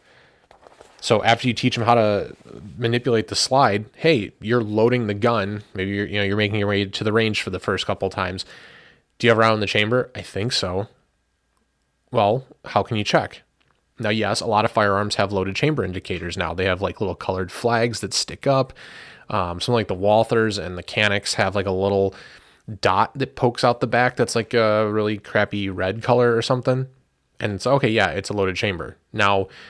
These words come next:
it could also just mean the gun's in battery with an empty chamber, but it's a lot more dangerous to assume that it's empty when,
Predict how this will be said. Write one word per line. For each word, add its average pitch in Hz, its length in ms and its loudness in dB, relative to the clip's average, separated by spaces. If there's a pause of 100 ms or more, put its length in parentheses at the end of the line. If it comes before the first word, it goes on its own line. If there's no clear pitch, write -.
(120)
it 113 80 -2
could 123 100 6
also 104 160 6
just 95 120 -6
mean 98 140 -2
the 92 60 -6
gun's 98 260 -2
in 92 120 -8
battery 104 340 2
with 90 140 -4
an 98 120 -8
empty 143 300 0
chamber, 95 500 -4 (500)
but 101 320 4 (180)
it's - 140 -2
a - 40 2
lot 104 160 4
more 104 160 0
dangerous 101 520 -2
to - 140 -6
assume 139 360 2
that 113 100 2
it's - 100 -6
empty 101 320 -6
when, 95 160 -8